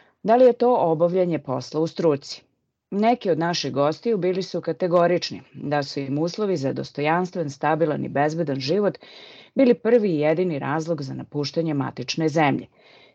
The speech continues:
i da je to čime će se u novostečenim domovinama baviti, bar za prvo vreme, bilo mnogo manje važno.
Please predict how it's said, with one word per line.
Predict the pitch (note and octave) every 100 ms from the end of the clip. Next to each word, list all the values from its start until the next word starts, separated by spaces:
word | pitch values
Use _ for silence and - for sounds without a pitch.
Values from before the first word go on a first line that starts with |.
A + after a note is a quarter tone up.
| _
i | G3
da | F3+
je | D#3+ C#3+
to | A3 A3+
čime | - F3 F3+
će | - D3+
se | - D3+
u | C#3
novostečenim | D3 E3 D#3+ C#3 D3+ D3+ E3+ E3 C3+
domovinama | C#3+ D3+ F3+ D#3+ C#3 -
baviti, | F3+ F3+ G#3 A3 - E3+
bar | C3+ D3+ D#3
za | B2+
prvo | B2 E3 E3 C3+
vreme, | C#3+ E3+ A3+ A#3 E3+
bilo | D3+ E3 G3 G#3
mnogo | D3+ C#3 D#3+ D#3
manje | C#3 C3 C3
važno. | B2+ - - -